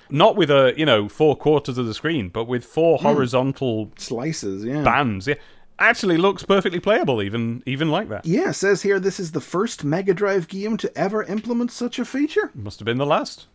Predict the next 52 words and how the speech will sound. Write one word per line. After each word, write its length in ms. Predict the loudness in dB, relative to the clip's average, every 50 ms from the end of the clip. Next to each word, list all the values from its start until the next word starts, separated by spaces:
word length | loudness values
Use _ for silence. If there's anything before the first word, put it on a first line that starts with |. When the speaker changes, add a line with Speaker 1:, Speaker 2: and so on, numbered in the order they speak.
| _ _ -6
Speaker 2:
Mm, 520 | -4 -2 -2 -4 -4 -6 -6 -8 -8 -6
could 120 | -6 -6 -4
have 80 | 0
been, 320 | 0 2 2 0 0 -2 -6 -10 -10
yeah. 220 | -8 -8 -8 -8 -10 _ _ _ _ _ 0
I 60 | 4
mean, 360 | 6 6 6 6 4 2 0 -4 -2 0
th-, 140 | 0 0 0
this 300 | 2 4 4 4 4 4
review 280 | 4 4 4 4 4
is 140 | 2 2 2
by 180 | 2 2 2 2
David 320 | 4 2 0 2 0 0 0
Gibbon, 280 | 0 0 0 0 -2
of 120 | -2 -4 -2
course, 220 | -2 -2 -2 -4
so 220 | -6 -4 -4 -4
the 220 | -2 -2 -6 -6 -4
word 240 | -4 -2 -2 -2 -2
options 520 | -4 -6 -8 -8 -8 -6 -6 -6 -6 -6
does 220 | -4 -4 -4 -4 -6
appear 320 | -6 -4 -4 -2 -2 -2
in 120 | -4 -6 -8
the 60 | -8
second 320 | -6 -6 -6 -6 -8 -8
sentence. 580 | -8 -8 -6 -6 -8 -8 -8 -10 -10 -12 -12 -12 -12
Speaker 1:
<laughs> 40 | -12 -12 -12 -14 -14 -20 _ -16 -16 -16 -16 -20 -20 -12 -8
Speaker 2:
It 160 | -8 -8 -6
features 360 | -4 -6 -4 -2 -2 -4 -2
plenty 340 | -2 -2 0 0 2 2 2
of 160 | 2 2 2
'em, 180 | 2 0 0 -2 -6
including 480 | -6 -4 -4 0 2 2 2 2 0 -2
three 220 | 2 2 2 2
different 300 | 2 0 -2 -2 -4 -4
games 260 | -4 -4 -4 -4 -4 -6
and 80 | -6
a 60 | -6
secret 300 | -6 -8 -8 -8 -8 -8
bonus 280 | -6 -8 -8 -8 -10 -12
game. 300 | -12 -12 -10 -12 -14 -12 -8
And 140 | -4 -4 2
the 60 | 4
bonus 260 | 4 4 4 0 -2
game, 240 | -2 -4 -2 -2 0
yes, 260 | 0 -2 -4 -4 -6
is 160 | -8 -8 -6
where 100 | -6 -6
you 120 | -6 -6 -8
can 220 | -8 -8 -8 -8
play, 420 | -6 -6 -4 -4 -2 -2 -2 -4
uh, 160 | -4 -6 -8